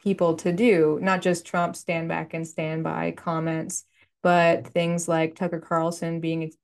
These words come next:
celebrated in accelerationist circles where they put, like, the, the skull mask and stuff on him and, you know, saying stuff like "based" and, you know, championing him because he spreads their talking points. He has a,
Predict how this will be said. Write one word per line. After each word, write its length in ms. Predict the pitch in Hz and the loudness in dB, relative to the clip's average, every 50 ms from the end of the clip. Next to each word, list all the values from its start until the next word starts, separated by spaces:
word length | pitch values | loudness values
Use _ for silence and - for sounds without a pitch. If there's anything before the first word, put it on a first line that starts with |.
| _ _ _ _ | _ _ _ _
celebrated 800 | - - - 175 175 180 185 - 180 175 170 165 170 170 165 170 | -8 -2 0 2 2 2 2 2 0 -2 -2 -2 -2 -2 -2 -4
in 160 | 170 170 165 | -6 -8 -8
accelerationist 720 | 165 160 - 180 170 170 165 170 175 170 - 180 165 165 | -8 -8 -6 -6 -4 -2 -2 -2 -4 -4 -6 -6 -6 -6
circles 500 | - - 170 170 170 175 170 170 170 - | -4 -4 -4 -4 -2 -2 -2 -2 -4 -4
where 120 | 165 160 | -4 -2
they 80 | 160 160 | -2 -2
put, 200 | 160 - - - | -2 -4 -4 -4
like, 280 | 170 165 160 160 - - | -4 -4 -4 -6 -8 -8
the, 300 | 160 156 - - - - | -6 -6 -6 -6 -8 -6
the 80 | - 180 | -8 -8
skull 280 | - - 185 175 175 | -4 0 0 0 2
mask 360 | 170 165 160 160 165 165 - 175 | 0 0 -2 -2 -2 -4 -4 -6
and 100 | 175 170 | -6 -4
stuff 240 | - 170 170 170 - | -2 -2 -2 0 -2
on 200 | 165 160 165 165 | -4 -2 -2 -2
him 200 | 170 175 180 180 | -2 -2 -2 -2
and, 200 | 160 156 151 151 | -4 -4 -6 -6
you 60 | 151 | -8
know, 200 | 156 156 156 156 | -8 -8 -6 -8
saying 280 | 160 - - 170 170 170 | -6 -2 -2 0 0 -2
stuff 300 | 170 170 180 170 170 - | -2 0 -2 -2 -2 -2
like 220 | 165 156 156 151 | -4 -4 -4 -6
"based" 520 | 151 156 156 160 160 175 175 - - - - | -6 -4 -4 -2 -2 -4 -4 -8 -12 -12 -10
and, 300 | 156 165 165 160 165 165 - - - - _ _ _ - | -10 -10 -10 -10 -12 -14 -16 -20 -20 -20 _ _ _ 0
you 80 | 185 | 2
know, 140 | 175 165 165 | 2 2 2
championing 800 | 160 160 - 180 165 165 160 160 180 175 170 170 165 165 170 160 | 0 0 0 0 0 0 0 -2 -2 -2 -2 -2 -2 -2 -4 -6
him 380 | - 165 - 196 185 180 185 180 | -8 -6 -2 0 0 2 2 0
because 400 | 175 175 170 - 185 175 170 170 | 0 -2 -2 -4 -4 -4 -4 -6
he 340 | - - 180 175 175 175 175 | -6 -6 -4 -4 -2 -4 -4
spreads 360 | 175 - - 175 170 170 175 | -6 -4 -4 -2 -2 -2 -2
their 140 | 196 196 190 | -4 -4 -2
talking 420 | 220 214 220 233 - 214 190 196 | 0 0 -2 -2 -4 -6 -8 -8
points. 320 | - 156 151 151 151 - | -8 -8 -10 -10 -10 -14
He 180 | - - - 220 | -8 0 2 4
has 280 | 214 214 202 202 196 196 | 4 6 4 4 4 2
a, 220 | 180 180 175 175 | 2 2 2 0